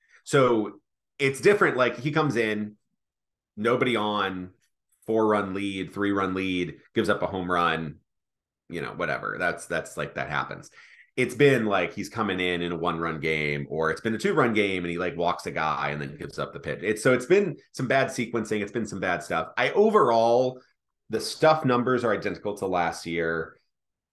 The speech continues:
Overall, I don't worry too much about Jason Adam. Lately, it has been a bit of a roller coaster, but I do wonder how much of that is just, you know, a lot of pressure on him, been a, been a,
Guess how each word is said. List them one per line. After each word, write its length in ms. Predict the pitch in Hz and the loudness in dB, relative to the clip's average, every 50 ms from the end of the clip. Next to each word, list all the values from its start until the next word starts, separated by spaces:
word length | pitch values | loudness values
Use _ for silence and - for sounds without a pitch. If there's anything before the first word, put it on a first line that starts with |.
| _ _ _ _ _ _ _ _ _ _ _ _ _ _ _ _ _ _ _ _ _ - | _ _ _ _ _ _ _ _ _ _ _ _ _ _ _ _ _ _ _ _ _ 6
Overall, 720 | 160 185 202 160 160 127 113 110 113 120 127 135 139 - | 8 8 8 8 6 6 6 6 8 8 8 8 6 4
I 160 | - 107 107 | 2 2 0
don't 380 | 104 104 113 107 107 104 - - _ _ _ _ _ _ _ _ _ _ | 2 2 0 0 0 -2 -6 -12 _ _ _ _ _ _ _ _ _ _
worry 500 | 82 101 92 95 113 117 113 117 120 123 | -18 -16 -8 -4 -2 0 2 2 0 0
too 160 | 120 - 131 | -2 -4 -4
much 180 | 117 120 120 - | -2 -2 -4 -2
about 200 | - 131 127 120 | 0 0 0 2
Jason 260 | 127 127 120 - 127 127 | 0 -4 -4 -4 -4 -2
Adam. 360 | 127 131 127 123 127 - - 123 120 113 | -2 -2 -2 -2 -4 -6 -10 -14 -6 -2
Lately, 640 | 135 123 120 123 135 147 151 - 131 127 117 117 107 | -2 0 4 4 4 4 4 2 0 0 0 2 0
it 100 | 95 92 | -2 0
has 320 | 98 95 95 98 101 101 | 0 0 0 0 -2 -2
been 320 | 95 117 113 113 113 120 - | -2 -2 -2 -2 -2 -4 -6
a 100 | - 98 | -8 -8
bit 180 | 85 - 95 101 | -6 -4 -2 -2
of 100 | 107 120 | 0 0
a 80 | 123 | 2
roller 320 | 120 123 127 127 127 123 123 | 2 2 4 2 2 0 0
coaster, 560 | 131 127 127 127 - 143 143 160 175 - _ - | 0 -2 -2 0 0 -2 0 -2 -2 -8 _ -2
but 140 | 120 107 87 | -2 0 0
I 140 | 95 104 101 | 0 -2 -2
do 280 | 101 107 107 104 101 | -2 -2 -4 -4 -2
wonder 380 | 92 92 92 90 90 92 87 82 | -2 -4 -4 -4 -2 -2 -4 -2
how 120 | 87 90 | -4 -4
much 200 | 87 85 82 - | -4 -4 -6 -6
of 80 | 78 73 | -6 -4
that 200 | 82 80 80 82 | -2 -2 -2 -2
is 120 | 76 - | -4 -6
just, 300 | - 80 71 - - - _ _ _ _ _ _ _ _ _ _ _ _ - | -6 -8 -8 -8 -14 -20 _ _ _ _ _ _ _ _ _ _ _ _ -8
you 120 | - 90 | -4 -2
know, 200 | 80 69 67 67 - _ _ _ _ _ _ _ - | -2 -2 -4 -8 -12 _ _ _ _ _ _ _ 0
a 40 | 120 | 2
lot 180 | 123 113 104 | 4 4 4
of 80 | 107 - | 2 2
pressure 340 | 117 95 - - 101 95 85 | 2 0 0 2 -2 -2 0
on 120 | 87 85 | 0 0
him, 260 | 82 78 78 73 73 - _ _ _ _ - - | -2 -4 -8 -12 -14 -16 _ _ _ _ -8 -2
been 160 | 113 110 104 95 | -2 0 0 0
a, 100 | 80 - - _ | -4 -4 -10 _
been 180 | - 120 110 101 | -2 -2 0 0
a, 280 | 92 87 82 71 - | 0 -2 -2 -4 -10